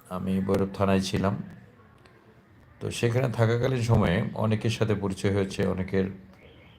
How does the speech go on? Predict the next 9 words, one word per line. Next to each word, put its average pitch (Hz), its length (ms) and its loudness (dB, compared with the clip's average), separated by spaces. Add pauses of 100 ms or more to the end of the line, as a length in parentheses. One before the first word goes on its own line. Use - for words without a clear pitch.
(160)
সাথে 98 380 2
আন্তরিকতা 98 680 2
হয়েছে, 95 500 0 (1500)
অনেকের 95 440 0
সাথে 98 280 0
আত্মার 95 320 2
সম্পর্ক 87 420 -6
হয়েছে। 92 440 -2 (1500)
তো - 380 -2